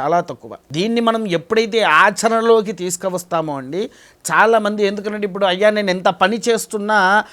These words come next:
నాకు ఆ పని అవ్వట్లేదు" అని అంటారు. మనకేంటంటే, ఇప్పటి నుంచి మొదలుకొని, ఈ జ్యేష్ఠ మాసం నుంచి మొదలుకొని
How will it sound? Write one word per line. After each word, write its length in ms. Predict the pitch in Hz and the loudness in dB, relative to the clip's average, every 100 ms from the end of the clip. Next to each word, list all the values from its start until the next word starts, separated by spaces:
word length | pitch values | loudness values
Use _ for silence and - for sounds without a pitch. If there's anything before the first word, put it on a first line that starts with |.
| - - | -18 -2
నాకు 260 | 165 175 175 | -2 0 -2
ఆ 20 | |
పని 300 | 175 170 196 | -2 -2 -2
అవ్వట్లేదు" 680 | 160 208 - 220 196 165 175 | 0 -2 -2 -2 -2 0 -2
అని 100 | 185 | -2
అంటారు. 340 | 151 113 120 _ 139 | -8 -12 -16 _ -6
మనకేంటంటే, 880 | 170 156 180 208 208 196 175 190 - | -4 -4 -8 -8 -8 -4 -4 -4 -4
ఇప్పటి 380 | 165 - 226 226 | -6 -2 -2 -2
నుంచి 300 | 233 220 208 | -4 -6 -6
మొదలుకొని, 760 | 170 170 202 180 165 131 143 - _ _ - | -6 0 0 0 -6 -6 -12 -18 _ _ -6
ఈ 120 | 156 | -6
జ్యేష్ఠ 460 | 151 151 190 - 196 | -4 -4 -6 -4 -2
మాసం 340 | 202 196 185 | 0 0 -4
నుంచి 220 | 185 175 | -6 -8
మొదలుకొని 800 | 165 147 170 160 147 135 170 269 | -8 -4 -4 -4 -8 -10 -10 -12